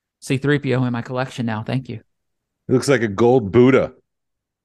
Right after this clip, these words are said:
Speaker 1: He really does, doesn't he? Oh, they have a Chewbacca.
Speaker 2: He's got, like,
Speaker 1: I
Speaker 2: a
Speaker 1: forgot.
Speaker 2: big belly.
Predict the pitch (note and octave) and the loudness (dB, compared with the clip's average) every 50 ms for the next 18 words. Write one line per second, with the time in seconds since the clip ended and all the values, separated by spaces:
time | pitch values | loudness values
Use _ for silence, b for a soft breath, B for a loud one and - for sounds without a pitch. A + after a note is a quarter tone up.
0 | _ - - D#3 F3 A3 A3 F3 C#3+ C3 D3+ D#3 D#3+ D#3+ C3+ B2 C3+ C3+ C3+ D#3+ | _ -6 -4 0 2 4 4 4 4 4 4 4 4 4 2 2 2 0 2 0
1 | E3 - G#3 A#3+ A#3+ A#3 A#3 A3 G#3+ - - - A3+ F#3 G3+ G3 D#3 D3+ D3 C#3+ | 0 0 2 2 4 4 2 2 0 -2 -2 -2 -2 0 2 2 2 2 0 0
2 | C3 B2+ C3 C3 - D#3 C#3+ C3 C3+ G#2 - - - G#2+ A2+ C#3 C3 F2+ D2 - | -2 -2 -4 -6 -2 2 2 2 2 0 -4 -4 -2 0 2 2 0 -2 -4 -8